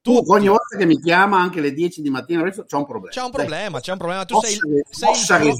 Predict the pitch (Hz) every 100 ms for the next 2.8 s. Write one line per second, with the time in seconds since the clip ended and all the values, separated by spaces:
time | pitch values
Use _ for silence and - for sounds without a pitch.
0 | 165 202 - 226 208 220 240 208 165 -
1 | 208 165 156 208 175 131 151 226 185 170
2 | 160 175 160 175 190 190 180